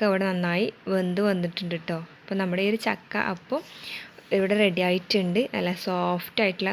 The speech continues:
നല്ല അടിപൊളി ചക്കയുടെ ഒരു റെസിപ്പി, ഒരു ഐറ്റം ഇവിടെ റെഡി ആയിട്ടുണ്ട്. ഇതാ ഞാൻ കട്ട് ചെയ്ത് കാണിച്ചു തരാം. അത് കണ്ട് ഉള്ളൊക്കെ വെന്തിട്ടുണ്ട്, അതുപോലെ നല്ല സോഫ്റ്റ് ഉണ്ട്. അപ്പോൾ ഇത് നല്ലൊരു അടിപൊളി ടേസ്റ്റാണ് ട്ടോ. നമ്മുടെ ചക്കയാണെന്ന്, ചക്ക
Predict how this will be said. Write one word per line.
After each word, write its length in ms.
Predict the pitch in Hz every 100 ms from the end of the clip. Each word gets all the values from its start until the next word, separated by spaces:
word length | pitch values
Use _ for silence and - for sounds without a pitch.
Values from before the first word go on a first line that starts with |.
| 196
നല്ല 160 | 180 220 330 - - - 185
അടിപൊളി 680 | 170 220 220 - 185 190 - - -
ചക്കയുടെ 600 | 180 175 - - 185 180 240 - -
ഒരു 120 | 202 - - - - - 185
റെസിപ്പി, 540 | 180 175 185 175 - 185 -
ഒരു 120 | 185 196 - 196 180
ഐറ്റം 320 | 170 - -
ഇവിടെ 180 | 208 185 202
റെഡി 160 | 190 175
ആയിട്ടുണ്ട്. 440 | 170 170 185 180 226 330 - - - -
ഇതാ 100 | 220 214
ഞാൻ 80 | 220
കട്ട് 240 | 214 196 -
ചെയ്ത് 160 | 202 202
കാണിച്ചു 320 | 196 185 175 185
തരാം. 140 | 185
അത് 80 | 196
കണ്ട് 140 | 180 180 180
ഉള്ളൊക്കെ 340 | 180 185 196 190
വെന്തിട്ടുണ്ട്, 640 | 180 170 - 180 175 170 175 208 - - - - - 214
അതുപോലെ 220 | 185 185
നല്ല 140 | 185 190
സോഫ്റ്റ് 480 | 196 180 170 - - 185
ഉണ്ട്. 200 | 170 170 - - - -
അപ്പോൾ 180 | - 214 208
ഇത് 80 | 208
നല്ലൊരു 280 | 196 208 247 220
അടിപൊളി 400 | 185 208 240 233
ടേസ്റ്റാണ് 680 | 226 180 175 - - 202 185 175
ട്ടോ. 60 | 180
നമ്മുടെ 200 | 175 190 -
ചക്കയാണെന്ന്, 640 | 185 - - 202 196 190 214 208
ചക്ക 220 | 185 185